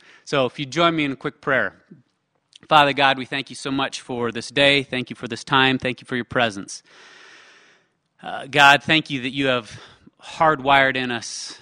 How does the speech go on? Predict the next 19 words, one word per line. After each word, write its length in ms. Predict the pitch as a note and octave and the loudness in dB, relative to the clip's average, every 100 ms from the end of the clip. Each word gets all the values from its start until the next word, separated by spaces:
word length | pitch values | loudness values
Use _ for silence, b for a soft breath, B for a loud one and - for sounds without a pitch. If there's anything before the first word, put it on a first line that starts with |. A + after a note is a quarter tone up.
| - | -18
the 180 | A2+ A#2 | -10 -10
ability 520 | A2 C3 C3+ C3+ C3 | -4 -4 -2 -4 -4
to 140 | - | -6
receive 480 | A#2+ A2+ - C#3 B2+ | -10 -10 -6 -4 -4
love 280 | C3 C3 B2 | -2 -2 -2
and 160 | A#2 G#2 | -6 -6
give 240 | B2+ A2 | -6 -6
love, 360 | G#2 F#2 - - | -8 -10 -10 -16
that 100 | A#2+ | -12
you 220 | B2 B2+ | -8 -6
have 360 | A#2+ A2+ G#2+ _ | -4 -4 -6 _
placed 340 | C3+ C3 - | -8 -6 -8
in 140 | B2+ A#2+ | -10 -8
us 320 | A#2 - - | -8 -10 -14
this 260 | A2+ - | -14 -16
longing 500 | G#2+ A#2 B2+ B2+ B2 | -12 -6 -4 -4 -6
and 80 | A#2+ | -10
this 200 | A2 - | -12 -12
ache 400 | B2 B2 A#2+ - | -8 -6 -8 -14